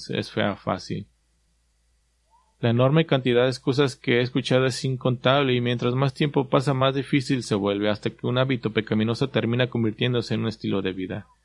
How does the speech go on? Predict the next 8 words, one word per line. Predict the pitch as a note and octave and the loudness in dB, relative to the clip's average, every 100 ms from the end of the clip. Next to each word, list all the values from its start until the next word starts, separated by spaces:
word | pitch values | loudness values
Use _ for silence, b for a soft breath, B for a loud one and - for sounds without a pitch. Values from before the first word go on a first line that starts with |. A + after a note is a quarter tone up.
| _ - | _ -4
Número | C3+ C#3 C3+ | 2 4 4
nueve, | C3 B2+ | 4 2
un | B2 A#2+ | 2 2
bajo | C3+ D3 E3 | 4 4 2
concepto | C#3+ B2+ C3+ C3 | 0 0 -2 2
de | A2+ | 2
la | G#2 | 2
adoración. | G2 G2 - G2+ G2 | 2 0 0 -2 -2